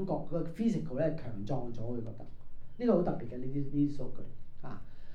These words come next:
噉仲有呢，就係呢一個係個 qualitative，就係嗰個訪問，就係嗰個訪問形式嘅，就唔係一個數據形式嘅。噉佢哋好多嘅所有嘅產婦都對呢啲嘢好中肯啊，即係佢，佢好贊成，即係好，好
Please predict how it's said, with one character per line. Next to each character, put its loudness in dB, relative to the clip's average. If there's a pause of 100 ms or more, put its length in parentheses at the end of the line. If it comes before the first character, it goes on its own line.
(240)
噉 6
仲 6
有 6
呢， 6
就 2
係 2
呢 2 (280)
一 -2
個 0
係 2
個 2
qualitative， 2
就 0
係 4
嗰 4
個 6
訪 2
問， 4
就 0
係 2
嗰 0
個 2
訪 2
問 4
形 0
式 -2
嘅， -2
就 -4
唔 -4
係 0
一 -2
個 0
數 -2
據 -6
形 -6 (100)
式 -6
嘅。 -8 (320)
噉 0
佢 8
哋 4
好 2
多 6
嘅 4
所 2
有 4
嘅 2
產 -2
婦 2
都 2
對 2
呢 4
啲 2
嘢 0
好 0
中 0
肯 0 (140)
啊， -2 (160)
即 2
係 4
佢， 4
佢 0 (260)
好 4
贊 4
成， -4 (320)
即 2
係 8
好， 10 (200)
好 4